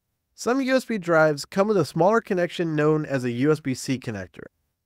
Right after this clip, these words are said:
These are typically very fast in comparison to U S B three point one connectors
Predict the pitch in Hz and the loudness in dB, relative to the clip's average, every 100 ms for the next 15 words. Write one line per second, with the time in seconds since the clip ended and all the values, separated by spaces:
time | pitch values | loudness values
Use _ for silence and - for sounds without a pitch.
0 | _ 185 208 196 - 254 294 277 262 214 | _ -2 2 2 4 0 0 -4 0 2
1 | 202 - 160 156 170 156 170 165 147 151 | 2 4 4 4 0 -6 -2 2 2 2
2 | 160 151 120 117 120 139 - 113 107 123 | -2 0 2 0 0 -4 -2 -6 -4 -4
3 | 123 175 208 190 147 139 139 135 | 0 0 0 -2 -4 -2 -4 -4